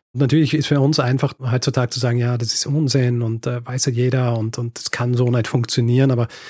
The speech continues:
ähm, tatsächlich, wenn wir uns anschauen, an was Leute heutzutage noch immer glauben, ja, ist vielleicht auch gar nicht so abwegig. <laughs> Also, dass das damals wirklich für,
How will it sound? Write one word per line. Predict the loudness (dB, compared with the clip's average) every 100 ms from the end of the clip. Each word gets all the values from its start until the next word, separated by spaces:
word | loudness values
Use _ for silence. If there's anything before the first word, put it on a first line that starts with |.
| -18 -20 -20 _ _ _
ähm, | -2 0 0 0 0 2 2 2 2 0 -4 -12 -14 -18 _ _ _ _ -20 -20 _ _ _ -2
tatsächlich, | 0 2 2 2 0 2
wenn | 2 2 4
wir |
uns | 4 4
anschauen, | 4 4 2 0
an | 0 2
was | 2
Leute | 2 2 2 2
heutzutage | 2 0 0 0 0
noch | 0
immer | -2 -2
glauben, | 0 0 0 -2 -6 -8
ja, | -4 -4 -6 _ _ _
ist | -4 0
vielleicht | 2 2 0
auch | 0
gar | 2
nicht | 2 2
so | 0
abwegig. | 0 -10 -14 -10 -8 -2
<laughs> | 0 -2 -6 -20 -20 -20 _ -4
Also, | -2 0 -2 -4 _
dass | -2 -2
das | -2 -6 _
damals | 0 2 2 2
wirklich | 0 0 -4
für, | -2 2 4 2